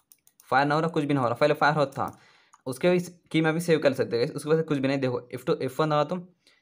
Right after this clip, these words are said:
एफ़ टू बोल गया सॉरी, एफ़ टू दबा, देखो माउस का पॉइंटर लॉक हो गया। यहाँ पे माउस का पॉइंटर शो हो रहा मेरे क्या बैकग्राउंड लॉक हो गया, उसके बाद थोड़ी देर के बाद ये भी चला आता, टेंशन नहीं, नहीं लेना गाइस। तो देख सकते हैं ऐसा गाइस,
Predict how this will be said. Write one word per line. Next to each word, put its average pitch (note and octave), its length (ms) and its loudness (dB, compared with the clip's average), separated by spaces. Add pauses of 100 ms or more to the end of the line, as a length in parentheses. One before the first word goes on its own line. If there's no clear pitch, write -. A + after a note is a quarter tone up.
(140)
एफ़ B2 360 -2
टू D3 100 -4
बोल C3+ 80 2
गया A2+ 140 0
सॉरी, B2 240 -4 (420)
एफ़ - 120 -10
टू D#3+ 80 -2
दबा, D3+ 160 6
देखो B2+ 320 -2
माउस C3+ 200 -2
का D#3+ 100 -2
पॉइंटर D3 240 0
लॉक C3 200 0
हो B2 80 -2
गया। A2+ 160 -2 (1300)
यहाँ C3+ 120 0
पे C#3+ 120 2
माउस C3+ 200 2
का F#3+ 80 2
पॉइंटर E3 220 2
शो D#3+ 160 2
हो D#3+ 80 6
रहा C3+ 140 4
मेरे D#3+ 180 -2
क्या E3 140 0
बैकग्राउंड C#3 440 2
लॉक C3 160 2
हो D3 60 0
गया, A#2+ 140 2
उसके D3+ 260 -10
बाद D3+ 160 2
थोड़ी C#3 100 0
देर C#3+ 80 2
के C#3+ 60 -6
बाद D3 120 4
ये C#3 100 2
भी D#3 100 -4
चला B2+ 200 4
आता, C3 200 -2
टेंशन C3+ 300 -6
नहीं, B2+ 160 -4
नहीं A#2+ 200 -4
लेना A#2+ 220 -4
गाइस। - 140 -8 (840)
तो F3 80 4
देख D#3+ 160 0
सकते D#3 180 -2
हैं A2 80 4
ऐसा C3+ 140 0
गाइस, A2+ 240 -2